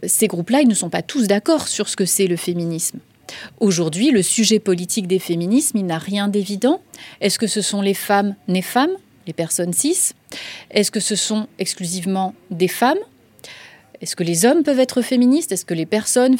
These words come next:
non-binaires peuvent être, euh, féministes ? Est-ce que les femmes trans, euh, peuvent être les sujets politiques du féminisme ? Toutes ces questions-là, elles sont en débat. Et moi, je n'ai pas,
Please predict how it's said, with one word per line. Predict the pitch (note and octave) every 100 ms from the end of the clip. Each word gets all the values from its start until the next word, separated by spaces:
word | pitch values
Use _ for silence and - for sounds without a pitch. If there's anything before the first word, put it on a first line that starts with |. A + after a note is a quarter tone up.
| -
non-binaires | A3 A3+ A3+ A#3+ A#3+ A#3+
peuvent | - G#3
être, | G#3+ - G#3
euh, | G3+ G3+
féministes ? | - G#3+ A3 B3 D#4+ - F3 - - - -
Est-ce | F3
que | -
les | F#3
femmes | F#3 F#3 G3
trans, | - A#3+ D4+ F4 -
euh, | G#3+ G3+ G3
peuvent | F#3+ G3
être | G#3 -
les | F#3+
sujets | - G#3 A3
politiques | G#3+ G3 A#3+
du | G3
féminisme ? | G3+ G3+ A3 D#4+ - D#4
Toutes | - C4+
ces | B3
questions-là, | A3+ G3+ - G#3 A#3+ D4+
elles | A#3+
sont | -
en | G3
débat. | F3 D#3+ D#3+ A#3 - - - - - -
Et | E3+
moi, | F#3 D#4+
je | A3
n'ai | F#3+ E3+
pas, | E3 - A#3+ C4 C4+